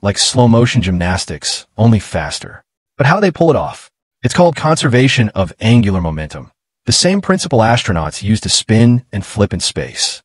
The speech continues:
By twisting one part of their body while counterbalancing with the other, they manage to spin in air without violating any laws of physics. Yeah, your couch-loving cat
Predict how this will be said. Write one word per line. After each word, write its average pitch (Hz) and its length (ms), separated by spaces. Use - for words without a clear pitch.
By 185 120
twisting 135 680
one 156 260
part 151 240
of 120 60
their 107 100
body 87 480
while 80 340
counterbalancing 110 800
with 92 100
the 95 120
other, 92 320
they 131 100
manage 151 380
to 123 60
spin 147 360
in 123 120
air 123 280
without 107 460
violating 98 800
any 113 220
laws 85 360
of 82 60
physics. - 600
Yeah, 123 420
your 110 120
couch-loving 156 540
cat 104 360